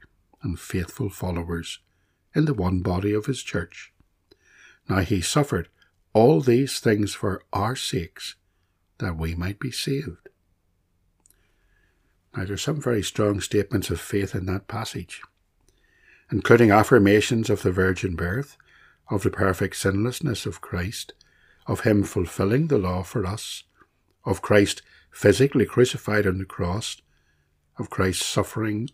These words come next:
all these things for us. Our own catechism, the Heidelberg Catechism, in Lord's Day fifteen, question thirty-seven, asks, "What do you confess when you say that he suffered?" And the answer is,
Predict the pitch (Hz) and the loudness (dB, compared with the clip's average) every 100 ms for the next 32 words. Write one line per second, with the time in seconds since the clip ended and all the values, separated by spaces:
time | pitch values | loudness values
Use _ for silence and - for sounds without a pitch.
0 | - 101 127 156 156 - 107 92 87 - | 0 2 4 2 -2 -4 -4 -2 -4 -6
1 | - _ _ _ - 113 92 - - - | -12 _ _ _ -6 -6 -6 -10 -16 -18
2 | _ _ _ _ _ _ _ _ - - | _ _ _ _ _ _ _ _ -20 -20
3 | - 104 95 90 - 101 104 104 92 90 | -2 2 4 4 0 0 0 0 0 0
4 | 85 90 107 113 107 92 101 101 107 98 | -2 0 0 2 0 0 -4 -4 -2 -2
5 | - 87 _ _ _ _ _ 113 92 101 | -4 -8 _ _ _ _ _ 0 6 8
6 | 107 - 104 101 90 110 98 - 107 104 | 8 6 4 4 2 0 -2 0 0 0
7 | 87 107 98 - 98 104 95 90 - 110 | -2 -2 -2 -4 -6 -2 -4 -4 -2 0
8 | 131 107 _ _ - - - - 101 95 | 0 -2 _ _ -20 -20 -12 0 2 4
9 | - - - - 107 92 101 80 - 117 | 0 0 0 4 4 2 -2 -4 -4 0
10 | 156 - - - - - - 101 92 87 | 0 -2 -8 -12 -20 -6 0 2 2 0
11 | - 110 113 95 92 87 - 139 - - | 0 0 2 0 -2 -6 -4 -4 -4 -6
12 | - _ _ _ _ _ _ _ _ _ | -10 _ _ _ _ _ _ _ _ _
13 | _ _ - 98 92 117 117 110 104 95 | _ _ 0 2 4 4 4 6 8 6